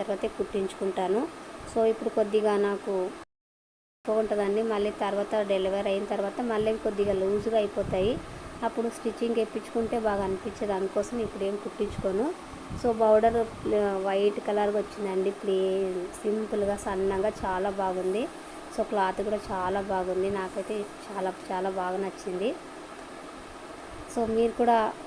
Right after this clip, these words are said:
ఎలా ఉంది అనేది కూడా కామెంట్ చేయండి ఫ్రెండ్స్. ఆ, ఇది చూడండి, జాకెట్ బ్లౌజ్ పీస్ అండి, ఇలా ఉంది, సేమ్ మ్యాచింగ్ వచ్చిందండి.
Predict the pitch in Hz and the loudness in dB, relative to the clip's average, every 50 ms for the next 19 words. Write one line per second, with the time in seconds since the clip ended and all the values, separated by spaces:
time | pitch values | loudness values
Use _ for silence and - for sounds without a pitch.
0 | - - 208 208 208 208 214 220 220 208 202 208 202 208 - 220 220 214 - 220 | -4 0 2 4 4 4 4 4 2 2 2 2 0 0 2 0 0 0 0 -4
1 | 196 196 202 202 208 - - 202 202 202 196 - 214 214 220 220 - - 220 202 | -4 -2 -2 -2 -2 -2 0 0 0 0 -2 -2 -2 -2 -2 -2 -4 -4 -2 -2
2 | 196 196 190 196 208 208 208 202 - 208 196 196 196 190 196 240 294 427 - - | -2 0 0 0 0 0 -2 -2 0 -2 0 0 2 2 2 2 0 0 -4 -6
3 | - - - 208 190 214 196 185 185 180 - 214 190 190 202 202 196 196 202 202 | -10 -8 -8 -4 -2 0 0 0 0 -2 -2 -4 -2 -2 -4 -2 4 4 6 6
4 | 208 202 - - - 202 202 - 202 190 190 190 226 285 415 - - - - - | 6 4 0 -2 -2 -2 -2 -2 -2 0 2 2 2 0 0 -2 -6 -10 -10 -12
5 | - - - - - - - - - - - - 240 214 208 202 202 196 196 190 | -14 -14 -14 -14 -14 -12 -12 -10 -10 -10 -10 -8 -4 0 0 2 2 2 2 2
6 | 190 208 240 240 - - 220 202 202 202 202 196 185 180 180 - - 208 196 196 | 2 2 0 0 0 0 0 0 0 0 0 -2 -2 -4 -6 -6 -4 -2 -2 -2
7 | 190 - - - 202 185 180 180 180 185 214 | -2 -4 -4 -6 -4 -2 -2 -2 0 0 -2